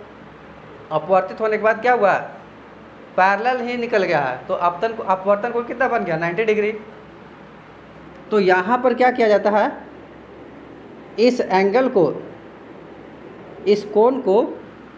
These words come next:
एक स्पेशल नाम दिया जाता है और इसको कहते हैं क्रांतिक कोण, क्रिटिकल एंगल। और उसको sort में हम लोग आईसी से डिनोट करते हैं। तो इसका अगर definition देखा जाए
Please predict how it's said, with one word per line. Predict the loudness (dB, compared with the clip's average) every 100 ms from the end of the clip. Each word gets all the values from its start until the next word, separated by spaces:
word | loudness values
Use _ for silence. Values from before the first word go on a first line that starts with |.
| -16 -2
एक | -2 0 -6 -8 -14 -20 -20 -20 -8
स्पेशल | -8 -2 -2 0 0
नाम | 0 0
दिया | 0
जाता | 0 0 -2
है | -2 -4 -10 -18 -20 -20 -2
और | 0 0 -2
इसको | -4 -2
कहते | 0 -2 -2
हैं | -2 -4 -8 -16 -20 -20 -6
क्रांतिक | -2 0 -2 -2 -2 0
कोण, | 2 2 0 -8 -16 -20 -20 -6
क्रिटिकल | -2 0 2 2 2
एंगल। | 0 0 0 -2 -10 -18 -20 -2
और | 2 2
उसको | 2 -4
sort | 0 0 2
में | -2
हम | 2
लोग | 2 0 -6 -18 -18 -18 -14 -4
आईसी | 0 0 0 -6
से | -6
डिनोट | -6 -2 -2 -2 -10 -20 -20 -12 -6
करते | -4 -2
हैं। | -4 -4 -8 -18 -20 -20 -20 -20 -20 -20 -20 -20 -20 -8
तो | -6
इसका | 0 0
अगर | 2 0
definition | -2 -4 -4 -2
देखा | -2 -2 0
जाए | 2 0